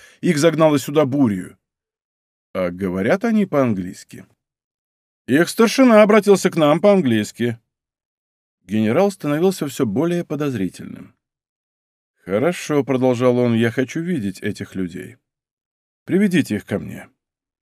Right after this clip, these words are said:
Офицер отправился за рыбаками. «Сколько их?» спросил Монк. «Какое у них судно?» «Их человек десять или двенадцать, генерал.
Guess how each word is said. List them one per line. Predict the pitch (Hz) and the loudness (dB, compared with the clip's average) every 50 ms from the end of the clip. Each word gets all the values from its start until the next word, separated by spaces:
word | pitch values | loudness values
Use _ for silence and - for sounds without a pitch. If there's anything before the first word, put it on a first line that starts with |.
| _ _ _ _ _ | _ _ _ _ _
Офицер | - 110 117 - 127 113 - - 208 214 | -2 -2 -2 0 -4 -4 0 -2 0 0
отправился | 202 185 _ - 120 127 135 139 131 - - 131 | 0 -2 _ 0 2 2 2 0 -2 -4 -6 -6
за | 110 117 | -4 -4
рыбаками. | 107 104 92 98 92 - - - - - - - _ _ _ _ _ _ _ _ _ _ _ _ _ _ _ | -4 -4 -4 -6 -8 -8 -16 -18 -18 -18 -20 -20 _ _ _ _ _ _ _ _ _ _ _ _ _ _ _
«Сколько | - - - 165 208 208 151 - 139 120 | -20 -8 2 4 4 4 4 2 0 0
их?» | 110 98 - | 0 -2 -4
спросил | - - 107 104 - - 104 95 | -8 -8 -8 -8 -6 -6 -6 -4
Монк. | 92 90 82 - - _ _ _ _ _ _ _ _ _ _ | -4 -6 -8 -12 -18 _ _ _ _ _ _ _ _ _ _
«Какое | - 117 123 - 180 180 180 | -2 -2 2 4 4 6 6
у | 180 170 | 6 6
них | 180 175 175 - | 4 2 2 0
судно?» | - - 185 143 101 95 92 - - - _ _ _ _ _ _ _ _ _ _ _ _ _ _ - | -2 -2 -2 -2 -2 -4 -8 -12 -14 -20 _ _ _ _ _ _ _ _ _ _ _ _ _ _ 0
«Их | 123 170 208 - | 2 2 2 2
человек | - - 226 226 226 233 233 196 | 0 2 4 4 6 6 4 2
десять | 175 202 240 240 196 214 196 | 2 2 2 2 2 2 2
или | 226 214 220 | 2 4 4
двенадцать, | 214 185 208 214 220 233 240 202 - 190 156 | 4 4 6 6 6 4 2 2 2 0 2
генерал. | 143 151 143 139 120 110 95 95 98 - | 2 2 4 4 4 2 0 -2 -8 -12